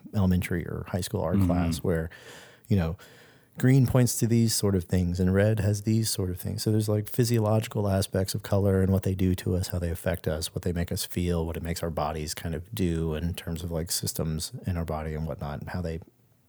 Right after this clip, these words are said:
Speaker 1: affect us.
Speaker 2: Mm-hmm.
Speaker 1: There's kind of, I thi-, I think maybe you put, like, five or ten percent into that sort of thought.
Speaker 2: Mm-hmm.
Speaker 1: But the rest of it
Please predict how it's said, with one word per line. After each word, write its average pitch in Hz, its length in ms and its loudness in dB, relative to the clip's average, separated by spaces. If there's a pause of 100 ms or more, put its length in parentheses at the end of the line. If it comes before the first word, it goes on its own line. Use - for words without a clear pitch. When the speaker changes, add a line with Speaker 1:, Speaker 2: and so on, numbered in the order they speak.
(640)
Speaker 1:
affect - 360 0
us. 73 260 -4 (140)
Speaker 2:
Mm-hmm. 92 360 4
Speaker 1:
There's 131 160 6
kind 151 160 8
of, 113 140 6
I 113 80 4
thi-, 107 160 2
I - 60 0
think 107 140 0
maybe 90 180 2
you 85 60 -2
put, 98 140 -2
like, 76 120 -4
five 80 300 -4
or 78 60 -6
ten 82 200 -6
percent - 460 -4 (300)
into 90 220 2
that 78 220 -4
sort 73 240 -4
of - 60 -8
thought. - 300 -6 (260)
Speaker 2:
Mm-hmm. 95 300 4 (560)
Speaker 1:
But 104 160 2
the 87 80 2
rest 104 340 4
of 90 140 4
it 80 160 -2